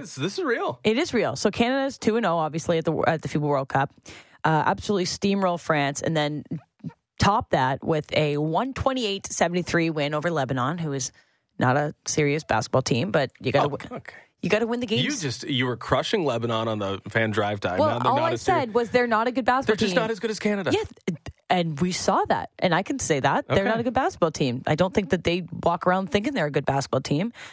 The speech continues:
Speaker 2: Um,
Speaker 1: <laughs>
Speaker 2: Sunday, Sunday's game,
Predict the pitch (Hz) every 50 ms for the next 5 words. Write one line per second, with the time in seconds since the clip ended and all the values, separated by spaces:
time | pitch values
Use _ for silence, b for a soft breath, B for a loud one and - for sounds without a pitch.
0 | B B B B B - - 170 170 165 156 156 156 156 - - - - - -
1 | - - _ - - - - 285 247 247 285 254 233 - - - - - - 269
2 | 311 330 - 359 392 370 349 262 226 202 381 415 359 285 240 214 214 233 226